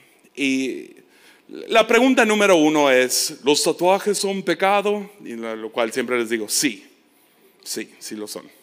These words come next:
Me voy a seguir tatuando y le pido perdón a Dios. No, no es cierto, no es cierto. Ah, la otra es, ¿cómo sé cuál es mi llamado? Y con eso se refieren a qué me dedico, ¿verdad?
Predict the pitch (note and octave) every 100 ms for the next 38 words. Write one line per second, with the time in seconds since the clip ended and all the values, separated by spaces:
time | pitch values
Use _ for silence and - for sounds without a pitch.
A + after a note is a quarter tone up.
0 | _ _ _ _ _ _ - A#2 A#2+ B2+
1 | A2 A#2 A#2 G#2+ G#2+ G#2+ G2+ G#2+ G2+ G#2+
2 | G#2 G#2 G#2 G#2 F2+ - - - - -
3 | - A#2+ A#2+ - C3+ - A2+ G#2 - G#2
4 | - _ _ _ - - - _ _ _
5 | _ _ - - C3+ C#3 C3 - - F3+
6 | A#3+ B3 A3 F#3 G#3 - - F3+ F#3+ G3
7 | F#3 F3 F3+ F3+ D#3 E3+ E3+ D3+ B2+ C#3
8 | D#3 E3+ - - - C#3+ B2+ D3 C3 C3
9 | - C3+ C#3 C3+ A#2+ C3 C#3+ B2 B2+ A#2+
10 | C3 A#2+ A2+ A2+ G#2+ A2 A2+ A2+